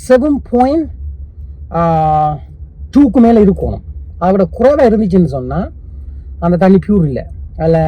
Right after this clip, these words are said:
கணக்க கலப்படங்கள் இருக்கும். So, bad for your health.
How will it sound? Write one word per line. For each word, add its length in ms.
கணக்க 400
கலப்படங்கள் 420
இருக்கும். 300
So, 380
bad 180
for 180
your 140
health. 180